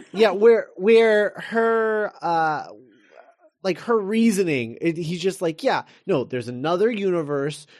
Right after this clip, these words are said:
Speaker 2: where, you know, you're blonde and you're a <laughs> biologist."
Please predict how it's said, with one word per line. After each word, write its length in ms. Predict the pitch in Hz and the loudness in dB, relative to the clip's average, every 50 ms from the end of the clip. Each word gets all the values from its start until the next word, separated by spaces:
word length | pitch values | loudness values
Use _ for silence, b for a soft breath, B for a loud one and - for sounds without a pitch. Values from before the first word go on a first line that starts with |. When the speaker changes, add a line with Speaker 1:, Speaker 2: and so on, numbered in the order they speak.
| b b b | b b b
Speaker 2:
where, 440 | - 127 123 127 131 127 127 127 120 | -6 -4 -2 0 0 0 0 -2 -4
you 180 | - 143 143 127 | -6 -6 -6 -6
know, 120 | 110 101 | -6 -6
you're 220 | 104 101 107 131 131 | -8 -6 -6 -6 -6
blonde 880 | 113 127 123 123 135 147 147 156 156 165 175 185 202 220 233 226 233 B B 156 B | -6 -8 -6 -4 -2 -2 -2 -2 -4 -4 -4 -6 -8 -8 -10 -12 -14 B B -20 B
and 220 | - 131 139 143 139 | -8 -6 -6 -4 -2
you're 480 | 139 147 143 139 135 139 139 143 139 | -2 0 0 0 0 0 0 -2 -2
a 140 | - - 135 | -4 -6 -8
<laughs> 520 | 135 127 - - 143 - - 147 147 160 165 | -10 -10 -12 -10 -10 -8 -6 -4 -2 -2 0
biologist." 840 | 185 196 180 170 147 127 107 120 117 113 113 117 - - - - - | 0 0 0 -2 -2 -4 -4 -4 -4 -4 -4 -6 -8 -12 -18 -18 -20